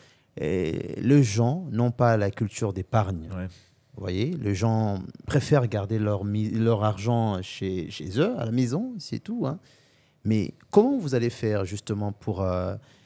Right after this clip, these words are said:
Speaker 1: aider les Congolais à avoir ce goût, à retrouver ces soucis-là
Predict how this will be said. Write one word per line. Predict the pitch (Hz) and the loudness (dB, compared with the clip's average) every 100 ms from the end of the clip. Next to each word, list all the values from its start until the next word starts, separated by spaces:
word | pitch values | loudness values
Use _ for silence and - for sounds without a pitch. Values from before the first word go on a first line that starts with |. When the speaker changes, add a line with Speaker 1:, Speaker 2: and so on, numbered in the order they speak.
| _ _ _ - | _ _ _ 6
Speaker 1:
aider | 151 175 | 6 6
les | 151 | 4
Congolais | - 120 104 95 123 | 2 -2 -2 -2 -2
à | 160 | -2
avoir | 113 123 | -2 -2
ce | - 117 | -4 -6
goût, | 92 101 151 | -4 -8 -6
à | 107 | -4
retrouver | 110 - 110 120 | -4 -4 -2 -2
ces | - 101 | -2 -6
soucis-là | - 123 - 123 98 113 | -4 -4 -2 0 0 -2